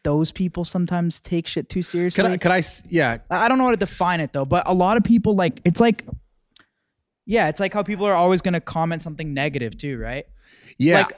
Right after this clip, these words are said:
Speaker 1: there's people that, like, for example, at the beginning, no one ever said, like, "I love Trump, I love Trump, I love Trump," or what, whatever case it was. But people will think it, but they're not gonna comment that. It's gonna be all the people that are like,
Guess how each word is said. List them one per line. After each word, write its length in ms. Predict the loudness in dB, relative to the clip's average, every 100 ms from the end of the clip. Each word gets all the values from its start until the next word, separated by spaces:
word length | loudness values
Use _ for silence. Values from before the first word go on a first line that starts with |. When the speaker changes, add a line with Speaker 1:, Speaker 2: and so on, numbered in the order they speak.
| -8 -2
Speaker 1:
there's 220 | -2 0
people 320 | -6 -2 0
that, 300 | 0 0 -4 _ _ _ -8
like, 160 | -6
for 80 | -4
example, 360 | -2 -2 0 0
at 80 |
the 80 | 0
beginning, 520 | -4 -2 0 0 0
no 140 | 0 0
one 160 | 0
ever 180 | -2 -4
said, 320 | -6 -6 -8 -8
like, 340 | -8 -10 _ _ _ -6
"I 120 | -4
love 240 | -2 -4 -4
Trump, 340 | -2 -2 -2 -8
I 140 | -8
love 200 | -8 -8
Trump, 300 | -4 -4 -6
I 120 | -10 -8
love 180 | -8
Trump," 380 | -8 -4 -4 -4
or 100 | -8
what, 260 | -8 -10 -10 -14
whatever 380 | -6 -4 -2 -4
case 260 | -6 -8
it 80 | -6
was. 180 | -8 -6
But 180 | -8 -6
people 320 | -8 -2 -2
will 100 | -2
think 360 | -4 -4 -4 -6
it, 160 | -10 -16 -20 -20 _
but 100 | -6
they're 100 | -2
not 140 | -2 -2
gonna 140 | -6
comment 400 | -6 -6 -4 -4
that. 240 | -6 -8 -10
It's 120 | -8
gonna 180 | -6 -4
be 100 | -2
all 100 | -4
the 60 | -8
people 260 | -14 -14
that 140 | -12 -10
are 60 |
like, 220 | -10 -12